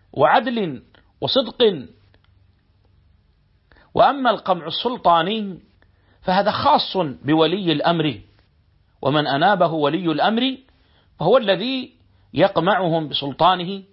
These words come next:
بأنواع من القمع بسجن أو تعزير أو منع أو غير ذلك، من كمنع من تدريس أو كتابة أو نحو ذلك من أنواع العقوبات. فتأمل هذه الكلمات أيها السني،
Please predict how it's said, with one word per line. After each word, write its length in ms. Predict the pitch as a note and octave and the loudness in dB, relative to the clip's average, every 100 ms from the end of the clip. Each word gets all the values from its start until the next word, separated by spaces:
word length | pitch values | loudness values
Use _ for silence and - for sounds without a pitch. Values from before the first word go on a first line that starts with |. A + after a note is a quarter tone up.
| _ _ _ _ - | _ _ _ _ -6
بأنواع 560 | C#3+ D#3 D#3+ A#3 F3+ | 0 2 4 2 2
من 200 | F3 D#3+ | -6 -6
القمع 380 | C#3+ B2+ F3 F3 D#3+ D#3 | -6 -4 -2 -2 -4 -6
بسجن 500 | C3 F3+ F3 E3+ F3 | -4 -4 -4 -4 -6
أو 180 | C3+ B2+ | -6 -2
تعزير 720 | C#3+ B2 B2 E3+ E3+ E3+ F3+ - | -2 -2 -2 0 0 -2 -6 -8
أو 160 | C3 A2+ | -6 0
منع 480 | D3 F3+ D3+ E3+ G3+ _ _ _ _ - | 0 0 -4 -6 -8 _ _ _ _ 0
أو 160 | C4 A#3+ | 2 2
غير 240 | A3 D#3 | 0 -2
ذلك، 480 | B2 G#2+ G#2 - - _ _ - | -6 -8 -10 -18 -18 _ _ -6
من 120 | C3+ | -4
كمنع 400 | C3+ C#3+ F3 D#3+ | 0 0 0 -2
من 240 | D#3 D3+ C3+ | -2 -2 -2
تدريس 480 | C#3 C3 G#3+ G#3 G3+ G3 | -4 -2 -2 -2 -6 -4
أو 120 | C#3+ | -6
كتابة 540 | C#3 C3 G3 G#3 G#3 - _ _ _ _ _ _ _ _ _ - | -4 4 4 4 -2 -6 _ _ _ _ _ _ _ _ _ 2
أو 140 | A#3+ | 2
نحو 240 | G#3+ F3+ | 2 0
ذلك 400 | F3 F3+ F3 D#3 | 0 2 0 -2
من 180 | D#3+ D#3+ | -6 -4
أنواع 320 | C#3 C#3 D#3 | -4 0 0
العقوبات. 640 | D#3+ C3 - A#2+ G#2 F#2+ - - _ _ _ _ _ _ - | 0 -4 -4 -6 -6 -6 -12 -20 _ _ _ _ _ _ -6
فتأمل 580 | - F3+ A3 C4 B3 A3 | -2 2 2 2 0 2
هذه 260 | A3 A#3 G#3+ | 0 0 -6
الكلمات 640 | F#3+ F#3+ F3 F#3+ G#3+ G3 | -6 -6 -4 -2 -2 -4
أيها 260 | G3 F3+ E3 | -6 -4 -4
السني، 560 | - G#3 B3+ C4 C4 | -2 -2 0 0 -2